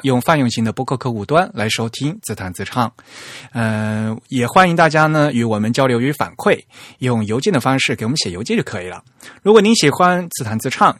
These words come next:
也可以用 PayPal 或者支付宝向我们捐款。无论是捐款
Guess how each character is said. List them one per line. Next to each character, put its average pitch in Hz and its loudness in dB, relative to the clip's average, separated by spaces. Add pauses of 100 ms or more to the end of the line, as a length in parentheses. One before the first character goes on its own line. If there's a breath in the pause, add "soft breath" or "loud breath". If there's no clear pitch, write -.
也 110 -2
可 123 -4
以 123 0
用 110 0
PayPal 135 0
或 123 -4
者 95 -6 (120)
支 202 0
付 185 0
宝 - -2
向 - -4
我 87 -8
们 104 -8
捐 185 -4
款。 98 -6 (440 soft breath)
无 185 2
论 240 8
是 175 6
捐 220 0
款 110 -4